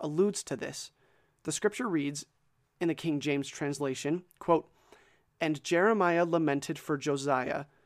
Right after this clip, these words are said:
and all the singing women spake of Josiah in their lamentations to this day, and made them an ordinance in Israel, and behold,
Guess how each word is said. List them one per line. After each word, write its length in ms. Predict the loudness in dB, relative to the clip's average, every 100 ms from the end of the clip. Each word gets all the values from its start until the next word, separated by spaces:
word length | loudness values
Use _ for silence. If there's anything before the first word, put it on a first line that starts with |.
| _ -6
and 140 | -4
all 320 | 4 8 8
the 100 | 6
singing 380 | 2 2 4 4
women 260 | 2 2 0
spake 300 | 0 -4 -2
of 100 | -2
Josiah 540 | 0 0 2 0 0
in 140 | 0 0
their 140 | 0
lamentations 800 | 0 0 0 0 -4 -6 -4 -6
to 160 | -6 -6
this 240 | -2 -4
day, 400 | -2 0 2 0 -8 _ _ _ _ _ _ _ _ _ -6
and 240 | 0 2
made 260 | 4 4 2
them 220 | 2 2
an 160 | 0 -2
ordinance 480 | 2 4 4 2 0
in 160 | -2 2
Israel, 580 | 2 2 0 -4 -4 -8 -20 -4
and 160 | -2
behold, 500 | -2 -2 2 4 4